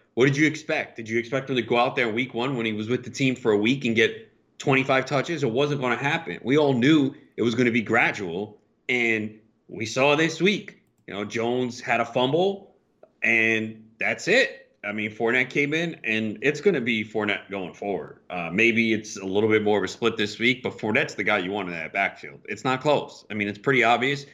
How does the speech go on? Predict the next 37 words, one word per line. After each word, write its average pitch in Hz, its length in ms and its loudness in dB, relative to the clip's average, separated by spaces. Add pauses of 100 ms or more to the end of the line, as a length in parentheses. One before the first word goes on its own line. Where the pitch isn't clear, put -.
(260)
You 113 280 0
laid 120 180 4
it 117 100 2
out 113 180 2
perfectly. 117 500 -6
I - 20 -4
would 104 140 -4
have 104 80 -6
said 107 100 -6
the 101 60 -8
same 104 320 -6
thing. 117 320 -2 (640)
If 131 160 -4
they 143 160 4
loved 139 240 2
Ronald 143 340 0
Jones, 139 280 -2
they 110 80 -2
wouldn't 123 260 -4
have 107 80 -10
done 120 200 -2
all 85 120 -6
that. 76 380 -12
They 110 100 2
would 107 80 2
have 110 100 0
said, 107 140 0
"He's 110 180 -2
my 107 180 2
guy." 90 380 -2 (140)
And, 104 240 -6 (240)
and 104 140 0
Arians 139 360 0
saw 151 220 0
him 110 80 -2
last 110 300 -2
year. - 260 -8